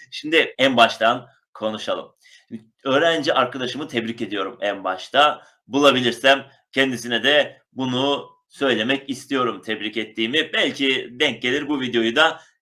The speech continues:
izler. Bir defa öğrencimiz soru sorduktan sonra rektörde oluşan ruh halini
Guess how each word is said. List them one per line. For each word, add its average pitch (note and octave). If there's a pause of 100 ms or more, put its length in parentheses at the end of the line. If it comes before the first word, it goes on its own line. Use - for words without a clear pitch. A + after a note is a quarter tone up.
izler. C#3
Bir F3
defa C#3
öğrencimiz D3+
soru F3+
sorduktan F3
sonra A#2 (200)
rektörde A#2
oluşan C3
ruh D3
halini G#2+